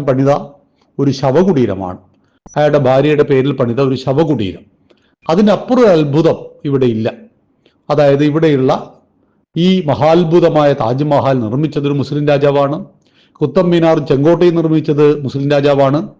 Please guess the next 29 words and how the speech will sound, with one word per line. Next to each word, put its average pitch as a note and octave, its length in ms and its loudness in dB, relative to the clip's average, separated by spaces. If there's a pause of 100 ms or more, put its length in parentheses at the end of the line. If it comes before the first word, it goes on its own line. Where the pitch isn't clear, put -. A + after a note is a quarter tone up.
(380)
നമ്മുടെ D#3+ 280 0
സുനിൽ D#3+ 200 0
പി F3+ 80 4 (140)
ഇടത്തിന്റെ D#3+ 340 0
ഭാഷയിൽ D3 360 0
പറഞ്ഞാൽ C3 280 0 (720)
ഈ - 20 2 (100)
എഴുന്നൂറ് E3+ 360 2
കൊല്ലക്കാലത്തെ E3 580 0
ഭരണം C3+ 300 0
കൊണ്ട് C3+ 200 0 (680)
ഇവർ F#3 140 4 (120)
നിർമ്മിച്ചതല്ലാതെ D#3+ 720 0
നമുക്ക് C#3 280 -4
മറ്റെന്താ C#3+ 400 0
ഉള്ളത്? A#2+ 260 0 (640)
അറിവില്ലായ്മ D#3 500 2
കൊണ്ട് D#3+ 220 0
പറയുകയാണ്, C3+ 440 0 (100)
കാരണം C3+ 220 0
അവർ C#3+ 120 0 (120)
സഞ്ചരിച്ചിട്ടില്ല. C3+ 640 -2 (580)
ഈ F#3+ 100 0
ഒരൊറ്റ G#3+ 220 2 (120)
കോട്ട G3 160 0 (100)
കണ്ടാൽ D#3+ 300 0
മതി, A#2 160 -4 (180)
രജപുത്ര C#3 380 0 (100)
രാജാക്കന്മാർ C#3 580 0